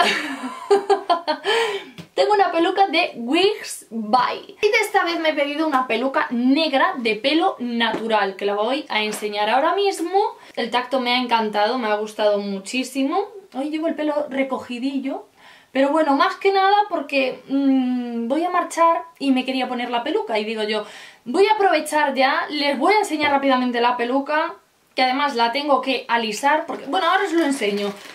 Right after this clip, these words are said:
Os voy a explicar. Viene en una bolsa, viene luego la peluca, que es de pelo natural, está alrededor de ciento cincuenta euros, una cosa así,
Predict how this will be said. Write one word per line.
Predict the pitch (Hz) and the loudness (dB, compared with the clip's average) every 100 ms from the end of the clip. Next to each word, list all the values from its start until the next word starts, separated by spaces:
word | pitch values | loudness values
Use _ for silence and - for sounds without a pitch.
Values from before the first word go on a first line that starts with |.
| - - - | -20 -16 -6
Os | 247 | -2
voy | 330 | 0
a | 349 | -2
explicar. | 277 269 220 214 | -2 -2 0 0
Viene | 320 392 | 0 0
en | 349 | 0
una | 311 294 | 0 2
bolsa, | 403 403 403 403 427 - - - - - - 240 | 2 0 0 2 0 -4 -18 -20 -20 -20 -18 -6
viene | 302 285 226 196 - - - - - - | -2 0 -2 -4 -8 -18 -20 -20 -18 -4
luego | 262 247 220 208 | -2 0 2 2
la | 208 | 0
peluca, | 226 247 269 214 214 | -2 -2 -2 -4 -6
que | 240 | -6
es | 233 | -4
de | 208 | -4
pelo | 202 269 233 | 0 0 0
natural, | 240 247 202 214 214 370 403 | -2 -2 0 2 2 0 -4
está | 214 - 247 | -8 -6 -2
alrededor | 262 269 269 240 233 247 240 | 0 0 0 0 -2 -4 -4
de | 226 226 226 | -4 -4 -6
ciento | - - 269 302 | -12 -8 -8 -8
cincuenta | 339 311 277 294 285 277 | -10 -12 -10 -10 -6 -2
euros, | 320 415 427 440 453 - | 0 2 0 -2 -8 -10
una | 294 269 | -6 -4
cosa | 269 277 262 | -4 -4 -6
así, | - 349 | -4 -6